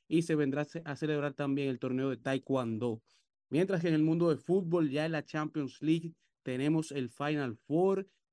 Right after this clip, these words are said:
se definen las semifinales de la Champions, tenemos un reencuentro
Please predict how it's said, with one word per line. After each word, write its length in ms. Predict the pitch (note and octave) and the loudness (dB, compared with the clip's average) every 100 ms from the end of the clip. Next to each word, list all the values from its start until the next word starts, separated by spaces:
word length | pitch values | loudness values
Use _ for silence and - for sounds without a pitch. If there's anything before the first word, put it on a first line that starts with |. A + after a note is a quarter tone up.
| _ | _
se 160 | - | -4
definen 480 | C#3 A#2+ E3+ F#3+ F#3 | -2 -2 0 0 0
las 160 | D#3+ - | -2 -4
semifinales 720 | D#3+ E3 D#3 C#3 C#3 D#3 C#3 | -2 -2 -2 -4 -6 -6 -6
de 100 | C#3+ | -6
la 140 | A#2+ | -6
Champions, 580 | - F3+ G3 E3+ D3+ C#3+ | -2 0 0 0 0 0
tenemos 560 | C3 C3 D#3 E3 E3+ - _ _ - | -2 0 2 2 -2 -10 _ _ -2
un 180 | D3 D#3 | 2 2
reencuentro 920 | D#3 C#3 - C#3 E3 E3 - A#2+ | 2 -2 -2 -2 -2 -2 -6 -10